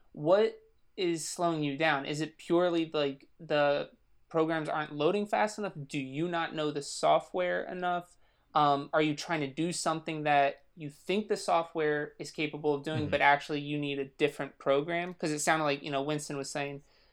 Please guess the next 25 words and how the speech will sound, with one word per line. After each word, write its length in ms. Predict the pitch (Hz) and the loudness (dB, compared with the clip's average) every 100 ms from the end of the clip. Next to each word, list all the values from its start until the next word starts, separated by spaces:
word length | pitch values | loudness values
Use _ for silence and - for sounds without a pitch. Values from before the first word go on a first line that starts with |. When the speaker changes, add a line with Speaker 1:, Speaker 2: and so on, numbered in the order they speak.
| _ | _
Speaker 1:
uh, 200 | 143 135 | 4 4
for 340 | 131 143 135 139 | 4 0 -2 -2
the 160 | 135 | -6
engraving 500 | 143 147 160 160 160 | -6 0 4 4 2
on 140 | 143 139 | -2 -6
Fusion 640 | - 160 156 147 147 143 | -8 -4 -2 -2 -2 -2
versus 680 | 143 139 - 139 135 135 - | -2 -2 -2 -2 -2 -4 -8
Carbide 500 | - 147 139 135 135 - | 4 6 6 4 2 -6
Create, 560 | 147 147 147 143 - _ _ _ _ - | -4 -2 -2 -6 -10 _ _ _ _ -4
um, 360 | 139 127 131 - _ - | -2 -2 -4 -12 _ 2
that's 280 | 170 208 208 | 6 6 6
something 280 | 185 156 143 | -2 -2 2
I 160 | 160 | 6
always 220 | 156 147 | 6 6
run 140 | 143 135 | 0 -4
into, 260 | 131 151 | -6 -2
is 140 | 139 - | -2 2
that 360 | 143 135 - | 4 4 0
sometimes 400 | - 165 170 151 | -4 -2 -2 -2
I 80 | 147 | -2
think 180 | 151 143 | -4 -2
I'm 140 | 143 | -2
using 340 | 143 147 139 135 | -2 -2 -2 -8
a 60 | |
hammer 640 | - 165 160 147 135 131 | -4 2 2 2 -2 -6